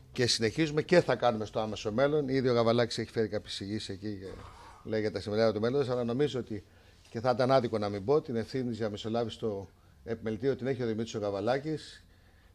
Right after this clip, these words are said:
ε, όλη τη δουλειά και όλο αυτό που ακούσαμε, αλλά η κυριότερη δουλειά που έκανε ο Δημήτρης με το ιας είναι η τελευταία μελέτη που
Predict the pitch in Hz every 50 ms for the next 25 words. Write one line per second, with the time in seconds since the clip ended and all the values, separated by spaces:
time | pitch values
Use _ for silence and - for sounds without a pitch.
0 | - - - 113 113 113 110 - - - - - - - 120 135 135 135 123 -
1 | 120 104 110 113 123 131 127 117 - 127 131 127 113 - 131 117 - 120 107 -
2 | - 143 147 - 170 160 156 147 131 120 - 120 - - 131 147 170 170 - 151
3 | 135 123 120 127 135 123 123 127 117 120 120 113 107 104 98 - - - - -
4 | - - - - - - - - - 113 110 117 113 127 143 120 127 113 101 110
5 | 110 - 107 113 127 147 160 151 - - - 165 165 165 - 156 143 139 135 -
6 | 175 160 156 147 143 139 151 160 156 - 117 139 139 131 123 123 123 113